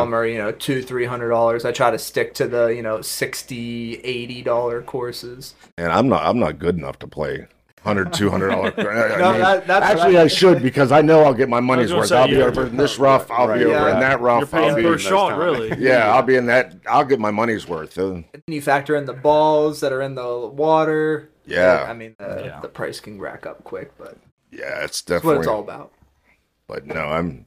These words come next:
Speaker 2: I'm, I'm, I don't, I'm not even worthy to go to Topgolf.
Speaker 1: <laughs>
Speaker 2: So it's, uh,
Speaker 4: I, I went to Topgolf once. I have no idea how to golf anything, but I hit, like,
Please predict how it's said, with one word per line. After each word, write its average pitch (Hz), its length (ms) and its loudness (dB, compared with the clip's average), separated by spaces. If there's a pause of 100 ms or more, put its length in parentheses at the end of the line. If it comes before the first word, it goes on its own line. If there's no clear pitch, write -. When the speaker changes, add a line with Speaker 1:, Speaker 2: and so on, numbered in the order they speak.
(160)
Speaker 2:
I'm, 87 380 -2
I'm, 82 280 -6 (240)
I 78 140 -4
don't, 80 300 -4
I'm 87 100 -6
not 87 200 0
even 85 260 -4
worthy 85 340 -2
to 80 80 -10
go 82 140 -6
to 78 60 -8
Topgolf. 71 560 -6 (1080)
Speaker 1:
<laughs> - 80 -
Speaker 2:
So 78 300 -6 (180)
it's, - 340 -12
uh, 67 280 -8 (600)
Speaker 4:
I, 117 300 -4
I 90 60 -10
went 127 220 -4
to - 40 -20
Topgolf 107 520 4
once. 95 340 -4
I 87 60 -8
have 85 180 -2
no 85 220 0
idea 82 280 0
how 82 140 -4
to 80 80 -6
golf 78 340 -6
anything, 78 500 -8
but 85 140 -4
I 82 100 -2
hit, 90 220 -2
like, 82 340 -2